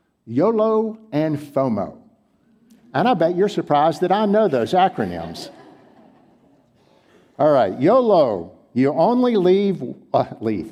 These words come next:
You only li-, well, you only leave once, but you only live once, okay? This is often used as an excuse for people to do things. Sometimes those things can be exotic, and sometimes <laughs> they're incredibly crazy.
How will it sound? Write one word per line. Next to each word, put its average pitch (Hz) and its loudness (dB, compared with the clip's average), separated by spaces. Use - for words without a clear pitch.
You 151 2
only 233 2
li-, 180 0
well, 147 4
you 156 2
only 180 2
leave 131 0
once, 95 -4
but 190 2
you 196 4
only 208 0
live 262 4
once, 98 -4
okay? 123 -2
This 233 0
is 208 2
often 202 2
used 180 2
as 170 0
an 156 0
excuse 165 0
for 156 -4
people 147 0
to 123 0
do 139 0
things. 92 -10
Sometimes 147 -2
those 131 -4
things 123 -4
can 101 -8
be 104 -6
exotic, 143 -2
and 113 -6
sometimes 147 -8
<laughs> - -20
they're 123 -4
incredibly 185 -8
crazy. 165 -6